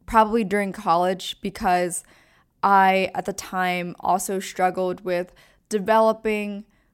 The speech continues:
certain friendships in life. Or, and, and when I say certain, I mean strong, aligned friendships, you know, with values and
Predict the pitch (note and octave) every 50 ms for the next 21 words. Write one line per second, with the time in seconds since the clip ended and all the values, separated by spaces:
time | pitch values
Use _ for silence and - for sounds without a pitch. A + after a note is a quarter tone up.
0 | _ _ - - - A#3 A3+ F#3+ G#3 G3 F#3+ - - B3 - D4+ C#4+ - A3 G#3
1 | - - - - - A3+ A3+ A3 A3 A3 G#3+ A3 - A3 - - - G3+ G3 E3+
2 | F#3+ G3 F#3+ F#3+ F#3+ F#3+ G3 - G#3 G3 G3 - - G3+ G3 F#3+ F#3 D3 E3 F3+
3 | F3+ F3+ F3+ F3+ F3 F3 E3+ E3 - _ _ _ - - - - - A3+ G3+ G3
4 | F#3+ F#3 F#3 - - F#3+ F3+ F3 F3 E3+ E3 E3+ E3+ D#3+ - - G3+ F3 D#3+ E3+
5 | - - - - - - E3+ F3 E3 D#3 D#3 D3 D#3+ F#3 - - - G#3 G#3+ G#3+
6 | G#3+ G#3 G3+ G3+ G3+ G3+ G3+ G3+ F#3+ - - - - F#3 F3+ F3 F3 E3+ E3